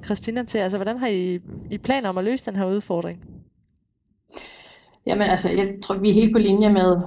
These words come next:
Speaker 2: med det, I siger, og, og det, Christina, du nævner med, at,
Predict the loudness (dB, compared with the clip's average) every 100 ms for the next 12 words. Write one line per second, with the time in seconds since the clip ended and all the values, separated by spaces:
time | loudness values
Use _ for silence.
0 | -6 -20 _ -2 0 -2 -2 0 0 0
1 | -2 -4 -16 -16 -10 -4 -2 -2 -4 -4
2 | -2 -2 0 0 0 0 -2 -2 -6 -4
3 | -6